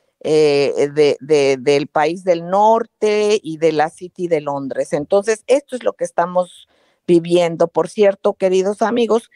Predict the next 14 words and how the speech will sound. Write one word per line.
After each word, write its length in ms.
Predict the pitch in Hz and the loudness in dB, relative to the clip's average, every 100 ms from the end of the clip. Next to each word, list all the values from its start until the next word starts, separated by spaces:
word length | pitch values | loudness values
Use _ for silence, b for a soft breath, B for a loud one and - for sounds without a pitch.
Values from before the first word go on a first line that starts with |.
| B B B | B B B
eh, 260 | - 165 160 | 2 2 2
precisamente, 1120 | 170 175 202 202 196 196 190 190 - 190 180 - | -2 -8 -8 -4 -4 -4 -8 -8 -4 -2 -2 -4
eh, 440 | 156 147 135 135 135 127 117 - - 110 98 120 | -2 0 0 0 -2 -4 -10 -14 -14 -12 -6 -2
ha, 580 | 127 185 - 190 190 196 | 0 0 0 0 2 0
ha 80 | 190 | -2
publicado, 920 | 202 170 170 - - 196 196 196 208 - _ _ _ _ _ _ - | -8 -12 -14 -8 -2 0 0 -2 -8 -10 _ _ _ _ _ _ -10
eh, 580 | 151 139 139 143 139 131 | -6 -4 -4 -4 -6 -8
varios, 540 | - 175 185 196 214 | -4 -2 0 -2 -4
han, 240 | 190 240 233 | -4 -4 -6
han 240 | - 240 254 | -4 -4 -4
publicado 680 | 240 233 208 185 202 202 202 | -4 -4 -4 -6 -2 -2 0
varios 400 | 185 190 196 208 | -2 -4 -8 -8
medios 720 | 214 208 208 180 170 190 _ | -6 -4 -4 -4 -6 -6 _
internacionales, 1300 | 196 196 - 180 175 165 - 180 196 208 202 190 - | -14 -6 -2 -2 -4 -8 -6 -8 -2 -2 0 -4 -8